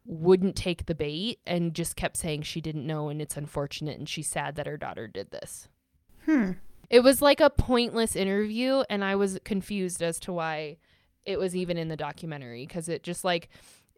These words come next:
Speaker 1: it made it seem like Betty was gonna go in and take the blame, but then she must have decided against it.
Speaker 2: Like,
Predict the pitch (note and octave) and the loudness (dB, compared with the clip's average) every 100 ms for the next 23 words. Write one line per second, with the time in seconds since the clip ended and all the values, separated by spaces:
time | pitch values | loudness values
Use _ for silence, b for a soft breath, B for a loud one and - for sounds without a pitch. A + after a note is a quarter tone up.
0 | - G3 F#3 G#3+ A3+ A#3 - A#3 B3 B3 | -2 2 4 4 6 6 4 0 2 2
1 | G#3 G3+ - - F#3+ G#3+ F#3+ G3 G3 F#3 | 2 -2 -10 -18 0 4 4 4 2 2
2 | G3 F#3 F3 F3+ F3+ F3+ E3+ E3 - _ | 2 0 4 4 4 2 0 -4 -8 _
3 | - G3 F3+ F3 E3 G3+ G#3 F3+ F3 E3+ | -2 0 0 -2 0 2 2 2 0 -2
4 | - F3+ F3 F3 E3+ E3+ E3 - _ - | 0 0 2 2 2 -2 -4 -10 _ -10
5 | - G#3 F#3+ F3+ - F#3 D#3+ E3 F3 F3 | -2 0 2 0 0 0 0 -4 -2 -2
6 | D#3+ E3 D#3+ D#3 D#3+ D#3+ - F3 E3 - | 0 0 -2 -4 -4 -4 -2 0 2 4
7 | G3 F#3+ | 4 4